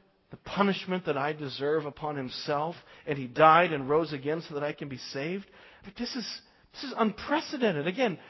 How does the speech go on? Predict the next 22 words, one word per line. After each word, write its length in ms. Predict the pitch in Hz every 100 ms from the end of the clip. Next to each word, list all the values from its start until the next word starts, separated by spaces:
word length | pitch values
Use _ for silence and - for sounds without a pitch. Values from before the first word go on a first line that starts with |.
| - - -
check 240 | 294 349 -
your 120 | 269
world 300 | 254 277 247
history. 600 | 247 262 - 208 131 104 - - -
Check 300 | - 285 285
your 100 | 285
world 280 | 240 247 220
religions. 640 | 226 247 269 247 151 113 - - _ _ _ - 208
Where 220 | 240 302
has 140 | 262 214
this 160 | 202 -
ever 180 | - - -
happened? 520 | - 320 269 202 107 - _ _ _ _ _ _ _ _ -
That 160 | 147 -
God 340 | 165 165 143
would 160 | 127 120
die 260 | 131 127 123
for 100 | 123
his 180 | 123 117
enemies. 340 | 120 110 101 92 - - _ _ _ _ _ _ _ _ - - - _ -
It's 180 | - -
remarkable. 960 | 226 254 302 330 - 302 254 226 127